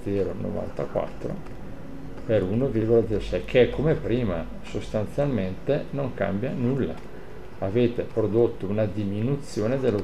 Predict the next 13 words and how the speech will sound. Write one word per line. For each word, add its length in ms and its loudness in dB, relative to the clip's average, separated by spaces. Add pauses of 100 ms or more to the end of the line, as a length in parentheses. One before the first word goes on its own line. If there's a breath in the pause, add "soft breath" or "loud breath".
zero 240 4
virgola 280 2
trentasei 600 -2
per 360 2
cento 440 -4
del 160 4
prezzo. 580 -4 (680 loud breath)
Quindi 560 0
il 80 -8
fatto 340 0
di 80 4
aumentare 520 4
prima 380 2